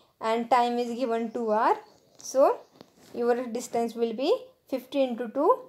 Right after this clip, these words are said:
hundred kilometer. So kilometer is the unit of the distance. Understood? So here, if you, if we know distance covered by the car and the speed,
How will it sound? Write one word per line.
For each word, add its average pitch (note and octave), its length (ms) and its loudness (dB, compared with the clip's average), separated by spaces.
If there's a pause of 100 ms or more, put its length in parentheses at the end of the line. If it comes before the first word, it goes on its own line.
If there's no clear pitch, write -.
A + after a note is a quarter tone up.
(140)
hundred A#3 500 4 (340)
kilometer. G#3 640 0
So A#3 100 -10
kilometer B3 540 0
is A#3 140 -4
the A#3 80 -4
unit A3 260 -4
of G#3+ 220 -2
the D#4+ 180 4 (720)
distance. G3+ 580 -4 (340)
Understood? C4+ 440 0 (400)
So D4+ 180 -2
here, C#4+ 340 2 (400)
if D4 260 -2
you, D4 340 0 (200)
if D4 220 -4
we C4+ 160 -2
know A#3+ 220 0
distance B3 480 -4
covered A#3 360 0
by A3 200 4
the G#3+ 140 -2
car A#3 360 2
and A#3+ 220 -2
the A3 60 -8
speed, D#4 400 2